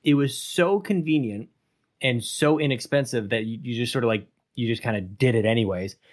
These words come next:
And even for somebody like me who held, um, a high regard for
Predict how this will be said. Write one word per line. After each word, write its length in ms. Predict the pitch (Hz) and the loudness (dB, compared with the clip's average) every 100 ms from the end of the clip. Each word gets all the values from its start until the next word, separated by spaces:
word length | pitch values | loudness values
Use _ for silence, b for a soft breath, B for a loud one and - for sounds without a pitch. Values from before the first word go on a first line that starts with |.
| b | b
And 200 | - 117 | 0 4
even 180 | 143 180 | 6 4
for 100 | 180 | 4
somebody 260 | 156 156 147 | 4 4 6
like 160 | 127 | 4
me 160 | 127 139 | 4 2
who 180 | 123 127 | 2 2
held, 520 | 117 131 131 135 131 _ _ _ - | 2 2 4 2 0 _ _ _ -2
um, 540 | 104 101 101 104 101 | 0 2 0 -2 -6
a 100 | 120 | -4
high 220 | 113 131 135 | -2 2 2
regard 520 | 123 120 117 113 98 | 2 0 0 0 -4
for 600 | - 113 107 104 101 | 0 2 4 4 2